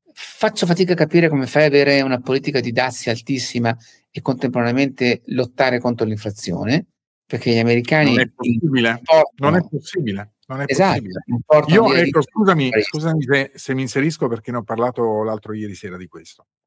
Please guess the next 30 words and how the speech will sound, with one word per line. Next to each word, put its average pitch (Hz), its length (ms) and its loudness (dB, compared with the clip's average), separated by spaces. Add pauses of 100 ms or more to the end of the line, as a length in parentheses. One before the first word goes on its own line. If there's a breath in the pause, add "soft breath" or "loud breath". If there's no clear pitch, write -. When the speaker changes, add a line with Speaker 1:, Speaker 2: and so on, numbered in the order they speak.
(460)
Speaker 2:
Prima 180 220 2
si 151 140 -4
parlava 131 280 2
di 123 100 0
check 117 280 -8
and 123 100 -6
balance, 123 480 0
no? 143 200 0
Di, 123 420 -2
di, 117 300 -6
di 107 380 -10 (420)
tenuta 175 600 0
delle 147 220 -4
istituzioni 95 720 -14
interne. 90 600 -12 (300)
Trump 160 480 0
ha 135 280 0 (260)
per 127 160 -2
due 135 180 2
anni 156 280 2
almeno, 139 800 -2
diciamo, 120 500 -6
un 135 220 -6
potere 135 340 -2
molto 123 320 -6
esteso, - 480 -16
no? 151 340 -8
Senato, 113 440 -8
Speaker 1:
Certo. 113 260 -6
Speaker 2:
Congresso, 107 840 -8